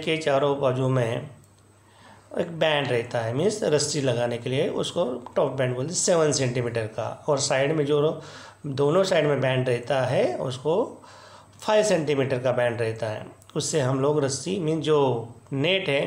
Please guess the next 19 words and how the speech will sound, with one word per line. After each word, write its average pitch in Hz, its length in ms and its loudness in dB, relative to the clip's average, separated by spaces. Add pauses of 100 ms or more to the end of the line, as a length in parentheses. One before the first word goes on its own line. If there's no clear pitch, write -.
(500)
वो 202 420 0
लगा 120 280 2
सकते 113 420 -4
हैं। 113 260 -8 (680)
तो 208 140 4
ये 233 140 4
हो 240 120 4
गया 165 200 4
तुम्हारा 135 360 2 (500)
ग्राउंड 123 360 0
का 170 560 0 (500)
मेजरमेंट। 113 920 -4
ग्राउंड 127 360 0
का 135 140 0
जो 131 220 -2
मेजरमेंट 131 640 -2
है 170 120 0
नाइन 127 360 0
पॉइंट 143 420 -2